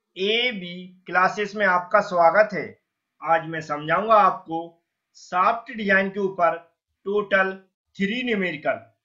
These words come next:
यदि आप इन सभी numerical को सच में समझना चाहते हैं तो जो भी मैं समझा रहा हूं उसको ध्यान से सुने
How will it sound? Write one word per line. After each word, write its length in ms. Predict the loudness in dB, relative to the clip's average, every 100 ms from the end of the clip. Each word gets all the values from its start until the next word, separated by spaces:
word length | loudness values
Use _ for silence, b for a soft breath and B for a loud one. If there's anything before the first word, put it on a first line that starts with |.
| _ _
यदि 480 | -12 -4 -4 -4 0
आप 440 | 2 2 0 -10 _ _ _
इन 220 | -10 -10 -8
सभी 420 | 0 0 0 -6
numerical 440 | -4 -4 -4 -4 -6
को 200 | -8 -18 -18 _ _ _
सच 320 | -8 -8 -6
में 140 | -8
समझना 460 | -6 -8 -8 -4 -4
चाहते 420 | 2 2 2 0
हैं 180 | -6 -6 -10 _ _
तो 120 | -18 -12
जो 180 | -8 -6
भी 120 | -6
मैं 160 | -8 -6
समझा 400 | -6 -4 0 2
रहा 140 | 0
हूं 160 | -2 -6 _ _ -18
उसको 400 | -18 -12 -12 -8
ध्यान 320 | -4 -4 -4
से 140 | -12
सुने 340 | -12 -8 -4